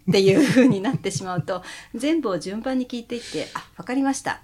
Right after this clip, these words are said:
Speaker 1: じゃあ」って終わってしまうっていう、そうじゃないんだと、倉持先生は言っていて、
Speaker 2: うんうんうん。
Speaker 1: できたらその聞いたことから、次につなげてほしい質問だっていう、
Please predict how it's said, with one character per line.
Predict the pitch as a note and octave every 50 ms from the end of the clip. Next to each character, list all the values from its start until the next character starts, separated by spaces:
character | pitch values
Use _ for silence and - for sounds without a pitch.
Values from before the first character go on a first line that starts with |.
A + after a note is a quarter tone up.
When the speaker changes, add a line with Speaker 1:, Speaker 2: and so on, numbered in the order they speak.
| -
Speaker 1:
じ | G3+ F3+ C#4 D4
ゃ | B3+
あ」 | -
っ | -
て | _ - E3+
終 | E3 D#3+ F3 F#3+
わ | -
っ |
て | - G3
し | F3+ - F#3
ま | F3 F3 F#3
う | F#3+
っ |
て | - - _ - D3
い | E3
う、 | F#3
そ | - - F4
う | F4+
じ | -
ゃ | C#4+
な | B3 A3+ A3
い | G#3+ G#3
ん | F#3
だ | E3+ E3+
と、 | F3 - D3+ C3 -
倉 | - - F#3+ F#3
持 | F#3 F3
先 | F3 F3 E3
生 | - -
は | -
言 | C#3+ D#3+
っ | F3
て | - - - F3
い | E3 D#3+
て、 | A#2
Speaker 2:
う | A2
ん | G2+
う | G3
ん | F#3+
う | F3
ん。 | D#3+ C#3+ D#3+ D2+ D2 - - _
Speaker 1:
で | - D4
き | D4+
た | - A3+
ら | G3+ G#3
そ | - C4 B3
の | C4+ D4+ D4+ C#4 G3+ - - _
聞 | - - D4 D#4
い | D#4
た | D4+ F#4 F#4
こ | - F4
と | - F4+ F4
か | - F3 F3
ら、 | G3 G3 F3 D#3 - - _ _
次 | - - C#4+ C#4 D4+ A4 B4+ A4+
に | F#4 C#4 A3 F3 D3+ - - _ _ _ _ _ _ _ _
つ | - - - - - - - A#3
な | C4+ D4+
げ | D#4 E4+
て | D#4+ F#4
ほ | F4+ - F4
し | - - F#4+ F#4
い | F4
質 | - - - -
問 | D4 D4 C#4+ C4+
だ | C4 C4+ C4
っ | C4
て | - _ - E3
い | D3 C#3+ -
う、 | -